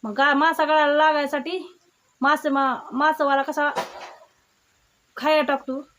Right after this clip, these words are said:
दाना टाकतो, तसंही पोरगं त्याने पत्ता घेतला, भेटा, एक दिवशी गेला, चॉकलेट, अ, मोठी असते बघा एवढी एवढी,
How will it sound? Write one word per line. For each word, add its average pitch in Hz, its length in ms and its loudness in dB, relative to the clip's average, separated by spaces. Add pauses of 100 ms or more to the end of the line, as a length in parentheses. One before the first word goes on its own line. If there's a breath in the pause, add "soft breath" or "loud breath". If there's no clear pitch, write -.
(220)
दाना 277 320 2
टाकतो, 254 440 -6
तसंही 285 460 -2
पोरगं 294 440 0 (1600)
त्याने 247 240 0
पत्ता 277 340 0
घेतला, 254 580 -4
भेटा, 247 720 -2 (760)
एक 247 200 -4
दिवशी 247 200 -8
गेला, 233 360 0
चॉकलेट, 247 520 -4
अ, 226 100 -4
मोठी 240 420 -4
असते 226 260 -8
बघा 214 200 -6
एवढी 220 240 -6
एवढी, 208 200 -6